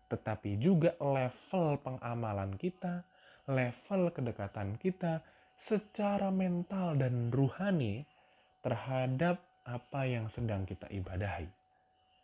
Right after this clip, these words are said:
Kita bisa membaca Al-Quran banyak-banyak, tetapi ketika membaca Al-Quran itu hanya sampai pada kerongkongan kita,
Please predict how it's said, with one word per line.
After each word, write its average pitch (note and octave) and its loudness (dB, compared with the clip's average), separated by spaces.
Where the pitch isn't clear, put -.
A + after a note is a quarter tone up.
Kita B3 8
bisa C4 10
membaca F#3+ 4
Al-Quran D3+ 0
banyak-banyak, A2+ 0
tetapi F#3+ 0
ketika D3 -4
membaca B2 -2
Al-Quran A#2 -4
itu B2 -4
hanya E3+ 0
sampai D3+ -4
pada A2+ -4
kerongkongan G2+ -2
kita, F#3 -2